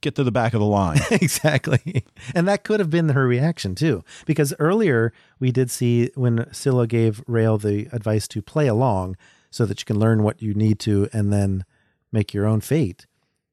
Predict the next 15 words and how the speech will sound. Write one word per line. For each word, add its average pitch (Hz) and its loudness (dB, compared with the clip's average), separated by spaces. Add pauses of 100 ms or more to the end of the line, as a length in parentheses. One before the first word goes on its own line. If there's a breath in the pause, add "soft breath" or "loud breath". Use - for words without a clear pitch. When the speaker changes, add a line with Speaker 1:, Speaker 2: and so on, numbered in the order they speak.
(160)
Speaker 2:
She - -2
comes 135 0
and 127 2
joins 131 0
the 120 -4
group, 120 -2
and 123 2
that's 120 0
when 117 0
they 110 2
are 117 0
able 110 0
to 101 -2
harmonize 110 2
enough 104 -2